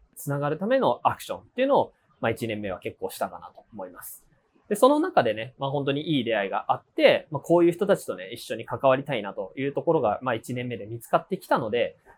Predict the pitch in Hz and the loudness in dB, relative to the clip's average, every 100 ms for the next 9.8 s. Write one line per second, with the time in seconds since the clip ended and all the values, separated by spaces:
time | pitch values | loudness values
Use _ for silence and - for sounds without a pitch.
0 | - 165 170 117 117 101 - 117 127 131 | -2 2 4 4 4 2 -2 -2 -2 -2
1 | - 143 214 - 214 110 - 131 143 147 | -2 -2 -6 0 0 0 -4 -2 0 0
2 | 151 135 90 92 - 127 123 123 123 123 | 0 -2 -6 -10 -10 -6 -4 -4 -2 2
3 | 117 101 127 - - 156 117 107 135 143 | 2 2 -4 -4 2 4 4 0 -4 -2
4 | 160 170 165 214 165 107 107 131 131 139 | 0 0 0 -2 -2 -6 -4 -4 2 2
5 | 127 - - 104 104 110 139 180 175 - | 2 -2 -10 -8 -8 -6 -2 2 2 0
6 | _ _ - - - - 170 165 165 165 | _ _ -2 0 -2 0 0 0 -2 -4
7 | 180 143 139 - 107 107 - 127 135 135 | -4 -2 -2 -2 -6 -6 -8 -4 -4 -4
8 | 135 156 - 143 147 143 143 135 160 160 | -6 -8 -12 0 4 4 2 0 0 -4
9 | 147 196 - - - - 233 - | -4 -4 -4 -6 -2 6 6 6